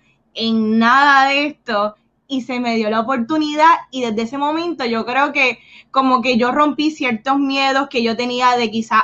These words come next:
hablarlo y expresarme y hablar de mis gustos sin que me importe lo que la gente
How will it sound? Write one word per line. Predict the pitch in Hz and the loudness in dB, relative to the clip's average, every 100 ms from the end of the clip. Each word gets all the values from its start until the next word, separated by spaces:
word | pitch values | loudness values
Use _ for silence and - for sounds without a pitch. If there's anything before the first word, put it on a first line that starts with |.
| - | 2
hablarlo | 233 226 226 262 269 254 226 226 - _ _ _ _ | 2 2 2 4 4 2 -2 -4 -8 _ _ _ _
y | 240 233 226 | -6 -2 0
expresarme | 226 226 220 214 254 262 277 277 254 247 | -2 -4 -10 -2 2 2 2 -2 -2 -2
y | 240 226 226 | -2 -2 0
hablar | 220 214 214 220 | 0 0 0 -2
de | 262 | -2
mis | 269 226 | -2 -2
gustos | 262 302 302 277 | -2 -4 -6 -8
sin | 254 | -6
que | 226 233 | -4 -2
me | |
importe | 226 226 226 254 | -2 -4 -8 -6
lo | 254 | -4
que | 254 | 0
la | 247 | 0
gente | 262 254 240 | 0 -6 -4